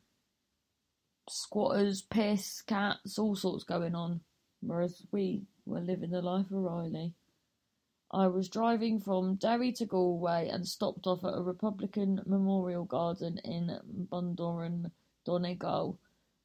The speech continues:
A drunken woman from Yorkshire staggered over from the pub opposite and shouted at me about lobsters and seagulls. I am now suffering P T S D after the <laughs> incident. <laughs> Oh dear.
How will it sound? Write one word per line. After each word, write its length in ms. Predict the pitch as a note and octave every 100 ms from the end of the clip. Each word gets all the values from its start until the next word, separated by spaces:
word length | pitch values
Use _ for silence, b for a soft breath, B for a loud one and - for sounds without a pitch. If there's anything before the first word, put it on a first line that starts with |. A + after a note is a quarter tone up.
| _ _ -
A 80 | F3
drunken 560 | F3 G3+ F#3+ G3 G3
woman 280 | F#3+ F3+ F3
from 200 | F3+ F3+
Yorkshire 440 | F#3 F#3 F3+ -
staggered 460 | F3 - G3+ G3 F#3+
over 380 | F3+ F3+ F3 E3+
from 360 | - F3 E3+
the 80 | E3+
pub 260 | E3 G3 F3+
opposite 480 | F3 E3+ E3 D#3 -
and 180 | F#3 F3
shouted 440 | - F3 F3 -
at 200 | D#3 -
me 300 | F3 F3 F3 -
about 300 | - E3 G#2+
lobsters 420 | C#3+ - - E3
and 160 | E3
seagulls. 680 | D#3+ E3 E3 D3+ D#3 D#3+ - b b b -
I 140 | F3
am 140 | F3 F3
now 360 | E3+ E3+ E3+ -
suffering 680 | - F3 - E3 E3 F3
P 180 | E3+ F3+
T 180 | F#3 D#3
S 160 | E3 -
D 360 | A2 A#2+ D#3+ -
after 280 | D3+ -
the 200 | - E3 E3
<laughs> 80 | -
incident. 920 | F#3 E3+ D#3 - F3+ E3 F#3 F#3+ G#3 - b b b _ -
<laughs> 20 | G3 - F#3 - b _ _ _
Oh 260 | B3 G#3 A3 -
dear. 320 | - A1 B1